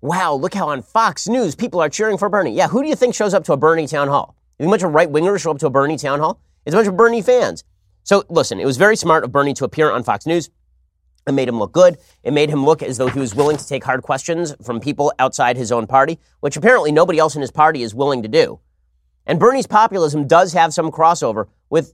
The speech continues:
Trumpian populism. It does. And this is how you end up with a situation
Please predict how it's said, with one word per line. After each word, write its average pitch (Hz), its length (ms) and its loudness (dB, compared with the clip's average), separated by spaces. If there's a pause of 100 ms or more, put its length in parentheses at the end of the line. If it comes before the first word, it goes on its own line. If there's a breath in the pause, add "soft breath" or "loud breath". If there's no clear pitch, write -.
(120)
Trumpian 151 520 -2 (220)
populism. 98 680 -2 (360)
It 147 140 -2
does. 139 340 2 (260)
And 135 100 -6
this 156 100 -4
is 160 80 -6
how 185 80 4
you 180 160 4
end 156 80 4
up 123 80 -2
with 147 100 -4
a 135 60 -10
situation 156 560 0